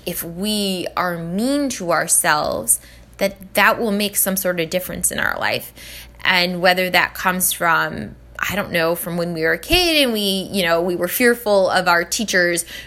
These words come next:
growing up, or we were fearful of our principal. Sometimes we think that the fear and, like, the mean and negativity is gonna, up-,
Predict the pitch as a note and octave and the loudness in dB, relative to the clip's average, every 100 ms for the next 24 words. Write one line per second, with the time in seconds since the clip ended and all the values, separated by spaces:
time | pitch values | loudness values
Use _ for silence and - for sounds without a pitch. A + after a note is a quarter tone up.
0 | - G3+ F#3 E3+ E3+ E3+ F3 - G3+ G3+ | 0 2 4 2 0 -2 -2 -2 -2 0
1 | F3 F3+ E3+ - F#3+ - F3 F3 A3+ C#4 | 0 0 -4 -2 0 0 0 -2 0 0
2 | C#4+ A3 G3+ G3+ G3+ - F#3+ F3+ F3 - | 0 0 -2 -2 0 0 0 -2 -6 -6
3 | F3+ F3+ F#3 F#3+ - - D#3+ - E3 F3+ | 0 4 4 4 2 -2 -4 -4 -4 0
4 | G3 G3+ G3 - E3+ F3 F#3 F#3 F3+ F3 | 0 0 -2 -2 0 0 -4 -6 -4 -4
5 | E3+ E3 E3 - - | -2 -4 -4 -4 -8